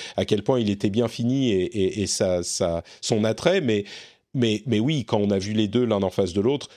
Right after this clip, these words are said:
tout le monde s'est dit, « OK. » Euh, en plus, c'était la sortie de la Switch, comme le disait Thomas, avec la,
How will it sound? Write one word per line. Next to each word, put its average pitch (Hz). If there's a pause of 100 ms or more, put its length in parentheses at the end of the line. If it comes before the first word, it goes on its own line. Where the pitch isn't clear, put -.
(260)
tout 175
le 143
monde 147
s'est 117
dit, « 120
OK. » 110 (360)
Euh, 101
en 160
plus, 180
c'était 127
la 113
sortie -
de 104
la 127
Switch, -
comme 113
le 113
disait 117
Thomas, 131
avec 107
la, 95